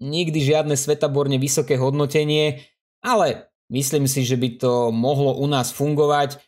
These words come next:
Máme tu históriu, že mladých hráčov dokážeme naštartovať u nás, tak snáď sa podarí aj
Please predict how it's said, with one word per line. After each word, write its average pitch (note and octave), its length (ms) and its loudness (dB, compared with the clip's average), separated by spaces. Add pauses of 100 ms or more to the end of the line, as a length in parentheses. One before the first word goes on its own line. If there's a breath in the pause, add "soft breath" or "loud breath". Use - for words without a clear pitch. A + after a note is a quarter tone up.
(200)
Máme C3 320 0
tu C3+ 160 0
históriu, C3 720 2
že B2+ 160 0
mladých C3 400 0
hráčov C3+ 320 0
dokážeme C3+ 400 0
naštartovať C3+ 640 0
u - 20 2
nás, B2+ 300 0
tak A#2 160 -6
snáď C3 400 -2
sa A#2+ 80 -4
podarí B2+ 320 0
aj A#2+ 320 -2